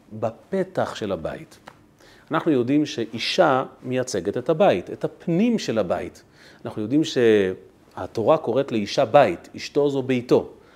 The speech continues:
אבל גם מי שלא מכיר את המונח מהתורה יודע שהפנים של הבית הוא דבר שיקר מאוד לאישה. העיצוב, הניקיון, בכלל אישה היא בית, החום, הביתיות.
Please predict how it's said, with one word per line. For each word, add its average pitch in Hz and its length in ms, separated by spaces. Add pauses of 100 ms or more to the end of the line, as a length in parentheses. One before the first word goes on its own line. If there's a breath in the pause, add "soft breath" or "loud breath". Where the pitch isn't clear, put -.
(120)
אבל 127 120
גם 185 120
מי 220 80
שלא 175 240
מכיר 156 340
את 113 100
המונח 107 760
מהתורה 101 480
יודע 127 440 (280 loud breath)
שהפנים 160 600
של 147 180
הבית 117 500 (240 loud breath)
הוא 131 100
דבר 143 280
שיקר 139 440
מאוד 123 240
לאישה. 160 440 (400 soft breath)
העיצוב, 107 560
הניקיון, 123 560
בכלל 233 360
אישה 175 240
היא 202 200
בית, 170 440 (260 loud breath)
החום, 143 540
הביתיות. 131 800